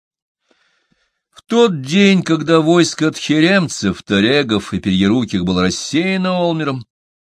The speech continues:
и остатки его в беспорядке бежали, Сандело нанёс свой удар. Ему противостояли только харадримы, и за свою столицу они сражались куда лучше, чем за какой-то там Умбар.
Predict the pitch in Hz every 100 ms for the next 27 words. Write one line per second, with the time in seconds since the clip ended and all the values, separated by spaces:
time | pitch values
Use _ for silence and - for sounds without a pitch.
0 | _ _ _ 85 98 110 113 - - 139
1 | 131 - 110 107 101 85 92 - 101 98
2 | 95 - 85 90 87 113 156 143 - _
3 | _ _ _ _ - - 90 92 87 90
4 | 135 131 127 123 123 - - 113 107 104
5 | 104 92 - _ _ _ _ _ _ _
6 | _ - 87 95 98 104 104 104 110 107
7 | 107 101 160 175 185 - 180 180 170 165
8 | 175 156 123 - _ _ _ _ _ -
9 | 175 165 170 - 160 156 151 - 139 127
10 | 127 - 127 120 117 117 107 101 113 110
11 | - 95 90 117 143 143 139 135 131 -
12 | - 120 - 113 113 101 - - 110 98
13 | - 101 101 101 95 98 104 101